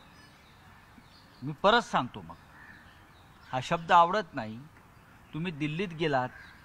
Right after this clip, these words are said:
तेव्हा गृहमंत्र्यांनी तुम्हाला दोघांना गुंगीचं injection टोचून पाठवलं का,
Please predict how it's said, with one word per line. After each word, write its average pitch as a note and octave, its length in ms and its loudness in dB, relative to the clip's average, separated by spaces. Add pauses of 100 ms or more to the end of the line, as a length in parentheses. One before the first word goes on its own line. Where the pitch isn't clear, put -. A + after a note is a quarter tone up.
(480)
तेव्हा E3+ 220 2
गृहमंत्र्यांनी D#3 640 -2
तुम्हाला C3+ 400 -2
दोघांना B2 400 -6
गुंगीचं C#3+ 520 -4
injection D#3 420 -4
टोचून E3 340 -4
पाठवलं D#3 400 2
का, D#3 380 0